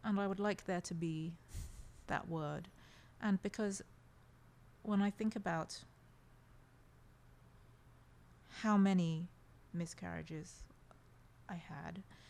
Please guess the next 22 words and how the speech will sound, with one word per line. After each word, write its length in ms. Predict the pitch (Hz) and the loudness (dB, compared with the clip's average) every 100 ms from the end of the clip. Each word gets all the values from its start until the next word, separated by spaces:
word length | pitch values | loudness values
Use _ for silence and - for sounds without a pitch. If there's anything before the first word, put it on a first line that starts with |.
| - - - - | -20 -20 -18 -6
I 60 | 196 | -6
feel 200 | - 247 | -2 0
like 180 | 196 - | 0 0
there's 160 | 185 | 0
a 60 | 175 | 0
grey 400 | 170 180 208 214 | -2 0 2 0
area 360 | 175 165 160 165 | 0 -2 -4 -4
because 320 | 170 185 170 | -4 -4 -4
there 160 | 185 | -2
were 120 | 180 - | -2 -2
other 200 | 202 196 | -2 2
losses 480 | 190 190 - 165 170 | 2 0 -2 -6 -4
that 160 | 165 - | -8 -6
didn't 280 | 185 180 - | -2 -4 -4
quite 300 | - 180 - | -4 -6 -6
count 320 | 180 170 175 | -8 -6 -6
as 100 | 175 | -8
miscarriages, 760 | 170 - - 180 165 - 180 - - | -8 -8 -10 -8 -8 -10 -12 -12 -12
but, 160 | - - - - - - - - - - | -12 -14 -20 -20 -20 -20 -20 -20 -20 -2
but 180 | 196 - | -2 -2
they 160 | 175 165 - - | -4 -4 -8 -2
hurt 480 | 190 151 - - | 0 0 -6 -14